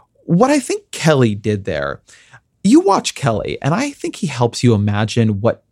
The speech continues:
Trumpism would look like, cultural Trumpism would look like, if it wasn't infected with Donald Trump's mania and indiscipline and tweeting and, and crazy behavior.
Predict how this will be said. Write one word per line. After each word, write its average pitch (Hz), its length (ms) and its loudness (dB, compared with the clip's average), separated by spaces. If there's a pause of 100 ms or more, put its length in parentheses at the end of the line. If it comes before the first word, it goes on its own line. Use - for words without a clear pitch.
Trumpism 127 640 2
would 104 200 -2
look 101 220 -6
like, 165 320 0
cultural 131 500 0
Trumpism 113 480 -2
would 92 140 -6
look 101 200 -8
like, 160 300 0 (480)
if 160 160 4
it - 160 2
wasn't 185 380 0
infected 190 920 -4 (300)
with 127 200 2
Donald 127 320 2
Trump's 117 300 -2
mania 117 880 0
and 104 160 -6
indiscipline 110 1080 -2
and 98 280 -6
tweeting 113 580 0
and, 107 220 -4
and 120 280 -4
crazy 117 360 -2
behavior. 120 500 -2